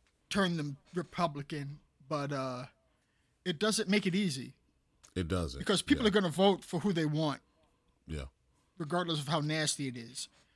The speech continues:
Speaker 2: That's right. Yeah, that's true. That's true.
Speaker 1: So
Speaker 2: Yeah.
Speaker 1: that, it just remains to be seen to see who's gonna run, uh,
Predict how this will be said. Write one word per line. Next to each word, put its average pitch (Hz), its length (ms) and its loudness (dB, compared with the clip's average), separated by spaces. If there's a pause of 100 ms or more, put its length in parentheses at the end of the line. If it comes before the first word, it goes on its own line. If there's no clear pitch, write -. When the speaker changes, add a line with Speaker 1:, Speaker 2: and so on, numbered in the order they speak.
(240)
Speaker 2:
That's 90 220 -4
right. 67 200 -8 (100)
Yeah, 73 180 -6
that's 71 160 -8
true. 60 200 -16 (220)
That's 69 140 -14
true. - 200 -18 (2250)
Speaker 1:
So 151 100 -8
Speaker 2:
Yeah. 147 100 -6
Speaker 1:
that, 180 160 -2 (140)
it 175 160 2
just 226 240 2
remains 220 340 2
to 202 60 0
be 208 100 0
seen 208 680 0
to 196 80 -6
see 240 140 0
who's 202 220 0
gonna 208 180 0
run, 190 400 0 (680)
uh, 151 280 0